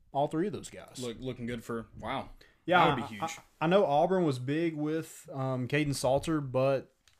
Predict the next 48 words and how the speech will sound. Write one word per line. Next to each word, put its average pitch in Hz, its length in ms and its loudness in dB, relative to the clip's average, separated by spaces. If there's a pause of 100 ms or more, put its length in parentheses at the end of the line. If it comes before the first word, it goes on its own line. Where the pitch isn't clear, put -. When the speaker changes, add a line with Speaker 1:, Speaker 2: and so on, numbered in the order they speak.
(100)
Speaker 1:
they're 143 180 -4
trending 156 500 0
for 139 380 0
a, 120 280 0 (1000)
a 120 80 -10
kid 139 380 -6
decommitted 135 560 -2
from 127 260 -6
Virginia 117 300 -4
Tech 151 240 -4
today, 107 220 -6
and 101 100 -8
it 98 60 -10
looks 117 160 -8
like 127 160 -6
he's 123 180 -8
headed 110 220 -8
to 98 60 -12
Auburn. 104 300 -6 (260)
Speaker 2:
Oh, 185 160 -4
okay. 147 120 -8 (100)
Speaker 1:
Um, 104 380 -8
Speaker 2:
Gotcha. 98 140 -10 (600)
Speaker 1:
so 113 120 -10
it 101 60 -8
looks 113 200 -8
like 120 140 -4
Auburn 131 320 -2
would 117 100 -6
have 131 200 0
their 139 140 0
quarterback. 143 560 2
That 127 200 0
leaves 143 360 2
Tennessee 143 420 0
with 127 120 -2
Caden 120 260 -2
Salter. 92 320 -8
I 98 40 -10
don't 110 80 -6
Speaker 2:
Yeah. 170 240 -2 (480)
nascar 156 380 -2
Vols 147 200 -2
just 135 140 -10
said 131 180 -6
Caden 139 220 -2
Salter 143 340 -4
to, 131 100 -8